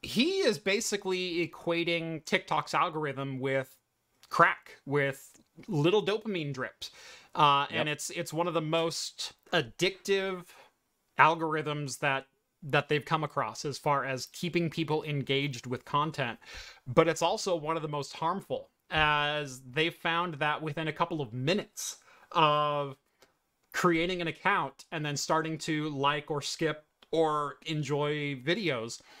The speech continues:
Speaker 1: thirteen-year-old girls are receiving eating disorder and self-harm content in their feed because that's
Speaker 2: Yep.
Speaker 1: what other girls have been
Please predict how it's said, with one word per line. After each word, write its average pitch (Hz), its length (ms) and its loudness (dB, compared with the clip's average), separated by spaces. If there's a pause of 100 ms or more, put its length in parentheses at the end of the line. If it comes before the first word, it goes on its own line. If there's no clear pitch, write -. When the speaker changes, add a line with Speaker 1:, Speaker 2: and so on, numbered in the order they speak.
(200)
Speaker 1:
thirteen-year-old 175 680 2
girls 180 340 0
are 160 100 0
receiving 160 640 -4
eating 185 380 -2
disorder 156 380 -2
and 156 140 -6
self-harm 160 600 -2
content 135 460 -4
in 135 120 -2
their 113 120 -4
feed 175 380 -8 (380)
because 156 520 4
that's 156 240 2
Speaker 2:
Yep. 123 120 -2
Speaker 1:
what 151 240 0
other 147 460 -2 (320)
girls 143 420 2
have 139 180 -6
been 131 400 -4